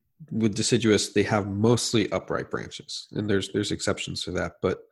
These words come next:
um, mostly upright is where you wanna be. Whenever you have a branch that's kind of coming off at a downward angle, that simplify-, that, that signifies snowpack, and it signifies a lot of weight. Um, you can see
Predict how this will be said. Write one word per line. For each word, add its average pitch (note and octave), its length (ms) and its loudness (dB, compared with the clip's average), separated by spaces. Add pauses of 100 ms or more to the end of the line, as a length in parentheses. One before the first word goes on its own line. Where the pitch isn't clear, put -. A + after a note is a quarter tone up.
(460)
um, F2+ 440 -2 (100)
mostly A#2 580 4
upright F2+ 380 0
is D#2+ 140 -6
where F2+ 100 0
you E2 100 -2
wanna E2 240 -4
be. B1 200 -10
Whenever G#2 280 -2
you A2+ 120 4
have G#2+ 100 2
a G2 60 2
branch F#2 400 -2
that's - 180 -4
kind F#2 180 -4
of - 160 -4
coming F2+ 280 -4
off F2 240 -4
at F2 80 -2
a E2 100 -4 (160)
downward F#2 580 -2
angle, G2 520 -4 (720)
that G2+ 180 -2
simplify-, F#2+ 680 -4 (120)
that, G#2 220 0
that G#2 160 0
signifies F#2+ 720 0 (580)
snowpack, F2 580 -4
and F2 140 -4
it F2 140 -6
signifies F2 600 -4
a E2 80 -6
lot E2+ 140 -6
of E2 80 -10
weight. C#2+ 280 -8 (280)
Um, F#2 320 -4
you G#2 100 0
can A2 140 -2
see G#2+ 600 4